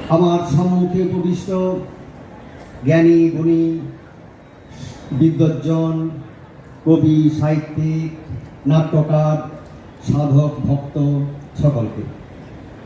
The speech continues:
আমি এই ঝাড়খণ্ডেরই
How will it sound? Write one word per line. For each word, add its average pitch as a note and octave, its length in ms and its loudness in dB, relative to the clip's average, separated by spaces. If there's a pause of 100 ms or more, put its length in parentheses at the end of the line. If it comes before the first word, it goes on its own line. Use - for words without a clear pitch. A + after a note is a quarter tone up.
(1300)
আমি F#3+ 460 2 (1800)
এই E3 200 4
ঝাড়খণ্ডেরই F#3 720 0